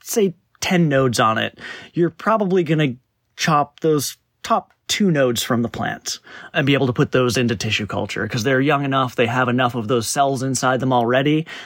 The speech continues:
um, that they want to continue doing that process. Where the older parts of the plant, they've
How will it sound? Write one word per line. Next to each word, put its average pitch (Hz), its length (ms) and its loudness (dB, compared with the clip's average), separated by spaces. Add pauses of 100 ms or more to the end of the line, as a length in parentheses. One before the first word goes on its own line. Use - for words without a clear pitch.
(140)
um, 117 300 0
that 143 100 -2
they 156 120 2
want 156 320 -2
to 139 100 -6
continue 127 600 0
doing 135 420 0
that 120 200 -2
process. 113 540 -4
Where 139 260 2 (300)
the 196 140 2
older 190 320 2
parts 160 280 -2
of 147 80 -2
the 120 80 2
plant, 147 440 0
they've 139 460 0